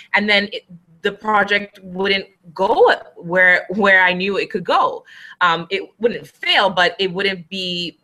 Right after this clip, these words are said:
they wouldn't be happy, I wouldn't be happy. And that only damages your brand. You know what I mean? So you have to be very specific about the type of clients. I, I literally will not take on a client who I don't think that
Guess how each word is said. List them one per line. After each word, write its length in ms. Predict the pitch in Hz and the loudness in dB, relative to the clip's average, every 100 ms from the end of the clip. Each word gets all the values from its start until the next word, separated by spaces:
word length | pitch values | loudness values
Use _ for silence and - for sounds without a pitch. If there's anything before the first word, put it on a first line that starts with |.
| 165 | 0
they 100 | 202 | 2
wouldn't 240 | 214 202 | 4 2
be 80 | 196 | -2
happy, 320 | 208 185 196 | -2 -2 -2
I 140 | - 170 | -2 0
wouldn't 220 | 165 151 | 0 -4
be 80 | - | -8
happy. 440 | - 107 _ - _ - - | -10 -10 _ -20 _ -14 -4
And 120 | 190 | 2
that 200 | 226 240 - | 4 2 0
only 260 | 208 214 | -4 -4
damages 480 | 185 170 175 165 156 | 0 0 0 -6 -8
your 80 | 160 | -6
brand. 360 | 170 196 123 - _ _ | -2 -2 -2 -8 _ _
You 60 | 165 | -8
know 60 | 170 | -8
what 60 | |
I 40 | 160 | -6
mean? 240 | 175 320 _ - - | -10 -14 _ -20 -10
So 260 | - 196 | -2 0
you 180 | 160 175 | -2 -6
have 340 | - - 202 - | -6 -2 -2 -2
to 80 | |
be 160 | 175 175 | -10 -8
very 320 | 156 170 190 | 0 2 2
specific 840 | 196 - 185 202 202 - 147 139 - - - | 0 -8 -8 -6 -6 0 2 0 -4 -20 -8
about 240 | 165 165 156 | -2 2 2
the 80 | |
type 220 | 160 185 160 | 2 0 -2
of 100 | - | -4
clients. 320 | 175 156 160 | -2 -2 0
I, 220 | 196 277 - | 0 0 0
I 160 | 311 | 0
literally 440 | 294 247 277 233 196 | 0 0 0 -2 -2
will 200 | 185 185 | 0 -2
not 400 | 180 180 196 - | 0 0 0 -2
take 200 | 214 190 | -4 -2
on 140 | 170 | -4
a 40 | |
client 360 | 160 196 175 151 | -4 0 0 0
who 160 | 165 - | -8 -2
I 160 | 175 180 | 0 0
don't 360 | 156 160 156 | 2 0 0
think 380 | - 160 220 - _ - - | -4 -4 -4 -8 _ -20 -10
that 380 | 165 175 160 | 0 2 0